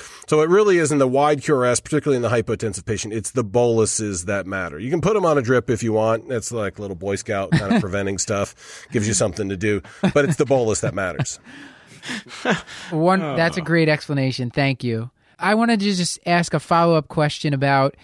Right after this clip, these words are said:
Speaker 2: can you, uh, tell me, uh, I'll, Dan, you tell me why you hate tramadol, and Howard, you tell me why you hate Wellbutrin,
Speaker 1: <laughs>
Speaker 2: or bupropion is the
Speaker 1: Uh,
Speaker 2: generic.
Speaker 1: Ilbutrin is the better name.
Speaker 2: Ilbutrin.
Speaker 1: Uh,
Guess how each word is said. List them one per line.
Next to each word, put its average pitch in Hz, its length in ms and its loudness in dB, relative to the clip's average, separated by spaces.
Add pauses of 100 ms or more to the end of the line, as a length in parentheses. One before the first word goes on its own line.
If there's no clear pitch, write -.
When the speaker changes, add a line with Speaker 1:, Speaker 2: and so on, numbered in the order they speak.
(240)
Speaker 2:
can 180 160 2
you, 226 360 4
uh, 196 200 2
tell 202 320 2
me, 190 340 2 (380)
uh, 151 380 2 (180)
I'll, 185 160 2
Dan, 175 400 2
you 180 120 2
tell 220 200 2
me 208 140 2
why 180 180 2
you 175 160 4
hate 175 260 0
tramadol, 160 720 2
and 143 220 -2
Howard, 151 340 2
you 160 80 -2
tell 170 200 0
me 170 100 2
why 151 200 4
you 147 120 2
hate 147 340 0 (160)
Wellbutrin, 131 840 2 (180)
Speaker 1:
<laughs> - 180 0
Speaker 2:
or 156 140 4
bupropion 135 1000 0 (400)
is 147 180 0
the 139 240 2
Speaker 1:
Uh, 127 40 -6
Speaker 2:
generic. 123 600 -2 (460)
Speaker 1:
Ilbutrin 131 760 2
is 123 180 -2
the 123 120 -4
better 113 240 2
name. 107 240 -4 (200)
Speaker 2:
Ilbutrin. 139 800 0 (220)
Speaker 1:
Uh, 147 560 0